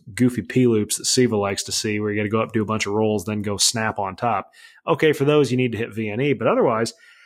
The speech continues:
keep it under one eighty. You don't need it. And back the power off. You've got to do, it's the other energy management curve. And I, I heard one time Rob threw out a number on his M X with his freestyle. He's got this half loop up he starts with, with a bunch of rolls and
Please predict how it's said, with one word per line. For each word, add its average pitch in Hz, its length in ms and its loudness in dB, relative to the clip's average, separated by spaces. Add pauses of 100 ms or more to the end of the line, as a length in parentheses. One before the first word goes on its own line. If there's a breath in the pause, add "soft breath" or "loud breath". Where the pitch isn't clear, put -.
(240 soft breath)
keep 247 180 0
it 233 60 2
under 185 180 4
one 160 200 0
eighty. 160 280 4
You 98 100 -6
don't 127 200 -2
need 131 220 4
it. 95 140 -2 (180)
And 110 420 -4
back 123 280 0
the - 40 -6
power 123 400 2
off. 87 260 -2
You've 104 200 -6 (100)
got 131 380 2 (140)
to 120 100 0
do, 123 200 2
it's - 180 -6
the - 140 -10
other 131 220 4
energy 123 300 2
management 113 460 -2
curve. 101 360 -8 (640)
And 101 560 -4 (440)
I, 147 340 4
I - 20 6
heard 139 260 4
one 127 220 4
time 120 280 4
Rob 117 300 4
threw 120 180 2
out 107 140 2
a 101 60 -2
number 101 520 -2
on 101 200 -2
his 101 180 -2
M 107 160 0
X 107 400 -2
with 101 320 -4
his 104 240 -4
freestyle. 120 640 2
He's 101 140 2
got 110 240 0
this 104 180 0
half 117 340 0
loop 113 200 2
up 113 160 -2
he 98 60 -4
starts 98 380 -6
with, 98 240 -6
with 101 140 -6
a - 40 -8
bunch 104 220 -6
of 98 60 -8
rolls 101 480 -4
and 92 220 -12